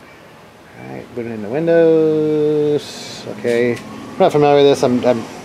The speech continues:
you know, three D printing all this stuff. Alright, let's see if the keyboard. Alright, let's fire up Mach three. Alright, it's Novasun.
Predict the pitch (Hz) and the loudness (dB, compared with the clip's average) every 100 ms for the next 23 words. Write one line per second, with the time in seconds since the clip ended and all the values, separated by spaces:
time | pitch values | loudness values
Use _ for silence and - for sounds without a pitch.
0 | - 123 101 - 120 104 113 101 101 - | -4 -2 0 2 2 2 0 0 -2 0
1 | 107 - - - - - - - - - | -2 -2 -14 -20 -20 -20 -20 -20 -20 -14
2 | 110 113 107 120 120 131 120 117 - 113 | -8 -6 -6 -10 -12 -12 -12 -14 -10 -8
3 | 107 110 110 110 - - - - - - | -2 0 0 -2 -6 -20 -20 -20 -20 -20
4 | - - - - - 80 85 - 120 87 | -20 -20 -18 -14 -10 -10 -10 -4 -2 -2
5 | 110 113 - 151 151 147 139 - - - | -4 -4 0 4 6 4 2 -4 -14 -16
6 | - - - - - - - - - - | -14 -14 -14 -14 -14 -14 -14 -16 -16 -18
7 | - - - - - - - - - - | -16 -16 -16 -16 -16 -16 -16 -16 -16 -16
8 | - 107 113 120 120 120 107 - - - | -14 -10 -6 -2 0 -2 -2 -10 -12 -4
9 | 120 113 123 120 117 117 113 | -2 -2 -4 -4 -2 -2 -4